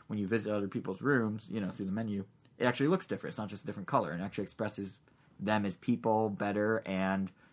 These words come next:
more to the point, more things that people will spend coins on, which means spend more ru-, more real money, which means you're making more than two hundred eight thousand a week. Like, there's opportunity there. Or, better yet, maybe somehow the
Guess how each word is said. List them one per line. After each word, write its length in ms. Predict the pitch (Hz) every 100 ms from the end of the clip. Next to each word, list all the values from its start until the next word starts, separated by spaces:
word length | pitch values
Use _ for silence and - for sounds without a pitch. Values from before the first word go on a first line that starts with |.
| _ _
more 140 | 101 95
to 40 |
the 20 |
point, 480 | 90 156 156 143 - _ _ -
more 240 | 104 104
things 260 | 98 107 101
that 120 | 104
people 200 | 110 104
will 60 | 113
spend 240 | - 113
coins 340 | - 160 151 135
on, 220 | 127 123
which 120 | 107
means 120 | 107
spend 180 | - 107
more 160 | 113 113
ru-, 240 | 131 90
more 500 | 87 110 107 110 113
real 160 | 113 117
money, 280 | 123 143 131
which 140 | 117
means 100 | 113
you're 80 | 110
making 220 | 104 107
more 120 | 104
than 80 | 104
two 100 | 104
hundred 160 | 104 101
eight 140 | 101
thousand 280 | 104 104 104
a 40 |
week. 380 | 107 143 127 - - - - _ -
Like, 240 | 110 92
there's 240 | 120 123
opportunity 480 | 117 123 - 165 139
there. 180 | 101 90
Or, 400 | - 131 127 120 - -
better 240 | 135 135 139
yet, 300 | 160 156 120
maybe 260 | 123 127
somehow 400 | 127 127 123 123
the 180 | 123 120